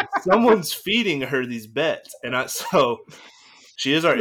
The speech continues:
Speaker 1: intern,
Speaker 2: that's
Speaker 1: so she,
Speaker 2: funny.
Speaker 1: she might hear this part of it. But when she goes to bed tonight, I'm getting on her TikTok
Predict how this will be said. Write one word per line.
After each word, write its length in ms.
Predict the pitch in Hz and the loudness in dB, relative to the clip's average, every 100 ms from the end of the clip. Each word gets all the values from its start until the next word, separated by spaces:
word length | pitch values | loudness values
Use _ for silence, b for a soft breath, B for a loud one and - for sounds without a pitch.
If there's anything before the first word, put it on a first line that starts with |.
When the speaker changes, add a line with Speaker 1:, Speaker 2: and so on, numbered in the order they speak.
| 185 | 2
Speaker 1:
intern, 320 | 170 147 123 131 | 0 0 0 -2
Speaker 2:
that's 120 | 135 | -6
Speaker 1:
so 120 | 123 | -6
she, 140 | 117 135 | -4 -4
Speaker 2:
funny. 100 | 117 | -6
Speaker 1:
she 140 | 131 | -4
might 240 | 135 139 | 0 0
hear 180 | 110 139 | 0 0
this 160 | 127 120 | 0 -4
part 240 | 123 110 | -6 -6
of 80 | 107 | -4
it. 240 | 107 80 | -8 -10
But 160 | - 98 | -12 -12
when 80 | 123 | -8
she 140 | - | -6
goes 180 | 226 226 | -4 -4
to 60 | 147 | -2
bed 240 | 143 170 | 0 0
tonight, 260 | 117 104 92 | -2 -6 -4
I'm 300 | 127 185 151 | -2 -2 -2
getting 240 | 175 123 | -4 -2
on 80 | 131 | -4
her 60 | 117 | -4
TikTok 540 | 127 147 - 101 - | -8 -10 -6 -6 -8